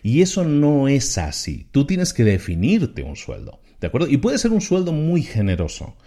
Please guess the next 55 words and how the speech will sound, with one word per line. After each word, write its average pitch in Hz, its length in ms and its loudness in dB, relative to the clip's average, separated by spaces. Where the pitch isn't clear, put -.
pero - 120 2
es 147 100 0
un 165 60 0
sueldo 151 260 2
que 110 120 -2
te 98 100 0
tienes 139 400 0
que 107 120 -2
pagar 85 360 -4
cada 80 240 -4
mes. 69 200 -8
Mucha 147 500 4
gente 107 400 0
dice, 104 260 0
"No, 170 160 -2
pues 82 140 -6
de 85 80 -6
lo 87 120 -4
que 95 160 -4
queda 147 280 4
en 139 120 0
caja 147 380 0
o 123 40 0
de 117 60 2
lo 110 120 4
que 98 120 -2
queda 135 140 0
en 143 100 0
la 117 140 -2
cuenta, 151 340 0
la 120 240 2
cuenta 185 320 2
del 143 140 4
banco 113 680 0
es 120 160 0
mía". 147 360 4
¿Eh? 123 300 0
Se, 123 160 4
se - 180 4
piensan 202 360 0
que 113 80 2
la 95 120 0
cuenta 123 220 0
del 98 100 2
banco 98 260 -2
es 85 60 -6
suya 87 240 -2
y 92 80 2
no 123 380 2
es 143 120 -4
suya, 135 420 -4
es 87 240 -10
de 104 80 0
la 110 140 0
empresa. 123 560 0